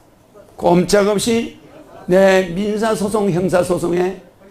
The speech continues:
대비하면서 허경영을 죽일 더 많은 자료를 수집하고 있을 텐데 여러분들이 그런데 끌려다니면 되겠습니까? 우리들 중에 그들에게 협조하는 자가 있으면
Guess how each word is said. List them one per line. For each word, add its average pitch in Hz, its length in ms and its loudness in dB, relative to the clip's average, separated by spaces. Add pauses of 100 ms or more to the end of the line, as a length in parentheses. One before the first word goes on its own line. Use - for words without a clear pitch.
(260)
대비하면서 160 880 0 (540)
허경영을 196 500 2
죽일 170 440 -2 (500)
더 226 480 4
많은 202 460 -4
자료를 165 520 -6 (160)
수집하고 185 460 -2
있을 151 180 -6
텐데 - 440 -10 (440)
여러분들이 196 680 -2 (240)
그런데 196 260 0
끌려다니면 196 540 0
되겠습니까? 196 800 -2 (1600)
우리들 226 580 2
중에 220 460 -4
그들에게 196 600 0
협조하는 170 480 -6
자가 156 240 -6
있으면 - 560 -8